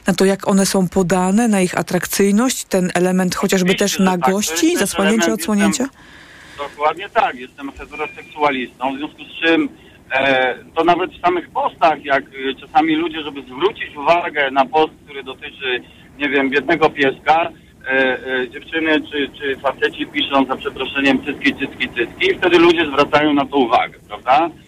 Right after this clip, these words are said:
Speaker 2: E, e, że, że to ich, e, fokusuje na ten dany post, który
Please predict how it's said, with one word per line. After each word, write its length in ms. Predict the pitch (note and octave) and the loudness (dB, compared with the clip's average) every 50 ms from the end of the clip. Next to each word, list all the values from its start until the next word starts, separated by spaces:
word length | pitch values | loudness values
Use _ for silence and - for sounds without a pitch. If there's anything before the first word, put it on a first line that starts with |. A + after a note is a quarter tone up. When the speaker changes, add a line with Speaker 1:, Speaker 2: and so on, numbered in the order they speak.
| - - - - - - - | -20 -20 -20 -20 -18 -6 0
Speaker 2:
E, 40 | C3 | 2
e, 600 | C3 C3 C3 C3 C3 C3 - C3 C3+ C3+ C3 B2+ | 2 4 4 2 0 -2 -2 -2 -2 -2 -2 -2
że, 360 | B2+ C#3+ C#3 C3+ B2+ C3 B2 | 0 0 0 0 0 -2 -2
że 160 | C3 C#3 C#3 | -2 -2 -2
to 300 | - - D3 D3 D3 C#3+ | 0 2 2 4 4 2
ich, 300 | B2 C3 C#3+ C#3 C3+ - - | 0 0 0 -2 -2 -2 -2
e, 180 | C3 B2+ B2+ B2+ - | 0 0 0 0 -2
fokusuje 640 | D#3+ D3+ - D#3 D3 - - E3 E3 D#3+ D3+ C#3+ C#3 | -4 -4 -4 -8 -8 0 4 6 6 6 6 4 4
na 360 | C#3 C#3 C3+ C3+ C3+ C3+ C3 - - _ _ - - - | 4 4 4 4 4 2 0 -2 -8 _ _ -20 -20 -14
ten 140 | C#3 C3+ C3+ | -12 -8 -2
dany 240 | C#3 C#3+ C#3+ C#3+ C3 | 0 0 0 0 -4
post, 380 | - - C#3 D3 E3+ G3 - - _ _ _ _ | -4 0 0 2 2 0 -2 -6 _ _ _ _
który 460 | - G3 G3 F#3+ F#3+ F#3+ F#3 F3+ | -8 -4 -2 0 0 0 -2 -4